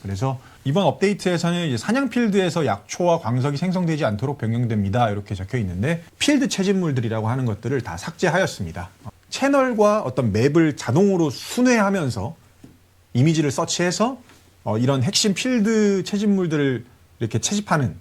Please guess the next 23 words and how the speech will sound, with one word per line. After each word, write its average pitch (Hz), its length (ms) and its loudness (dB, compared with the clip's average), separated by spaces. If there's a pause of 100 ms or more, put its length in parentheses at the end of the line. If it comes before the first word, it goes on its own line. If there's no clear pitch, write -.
(100)
독점하는 156 520 0
형태의 160 440 -2
플레이가 147 560 -2 (720)
좀 160 100 0
일반 247 260 6
유저보다는 185 720 0
매크로에게 185 800 0
너무 123 500 2 (220)
좀 107 180 -2
유리한 117 420 0 (140)
그런 113 180 -4
친화적인 180 540 0
행동이라고 135 720 -2 (240)
생각을 165 340 0
해서 156 160 -2
사실 165 300 -2
구월 196 340 2
달 165 340 2 (320)
처음에 233 380 4
이 135 200 -2
개편을 135 400 -2
준비할 147 420 0
때부터 185 540 0